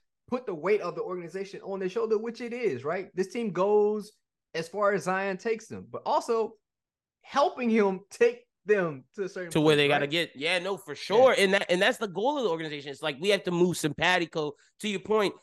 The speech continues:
Speaker 2: we gonna get rid of these people. If that's not working with you, we gonna bring in the people that we think can work with you, because the goal is for us to move together, not battle each other. It's never for us to battle each other. And speaking on that,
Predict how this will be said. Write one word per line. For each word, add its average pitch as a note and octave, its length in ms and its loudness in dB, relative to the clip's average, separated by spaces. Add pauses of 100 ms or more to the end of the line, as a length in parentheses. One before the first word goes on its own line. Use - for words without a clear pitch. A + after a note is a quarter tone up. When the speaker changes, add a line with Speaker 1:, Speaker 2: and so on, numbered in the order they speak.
(140)
Speaker 2:
we B3 140 2
gonna A#3+ 120 8
get C4 200 0
rid C#4 160 4
of A3 40 2
these F#3 200 -8
people. E3 280 -10
If C3 100 -10
that's F3 220 0
not G3 180 4
working F#3 260 2
with E3+ 160 -6
you, F#3+ 80 -10
we G3 100 -6
gonna F3+ 140 2
bring E3 220 4
in E3 100 0
the E3 60 0
people E3+ 300 -6
that D#3 200 0
we F3 120 -4
think F3+ 320 -2
can D#4 300 -2
work G3 220 0
with D#3+ 180 -10
you, F3 180 -10 (240)
because G3+ 300 -2
the F3 100 -4
goal G3+ 300 2
is F3+ 100 0
for F3+ 120 -2
us F3+ 140 2
to D#3+ 120 0
move G3 320 2
together, D3+ 340 -2
not D#3 220 -2
battle C#3+ 340 2
each C3 140 -10
other. B2+ 140 -2
It's B2+ 140 -10
never D#3+ 260 2
for B2+ 140 -2
us B2+ 100 -8
to B2 80 -8
battle A#2+ 260 -6
each A#2 120 -16
other. A2+ 160 -14 (280)
And D3+ 80 -8
speaking C#4+ 480 -4
on F3 200 2
that, D3+ 220 2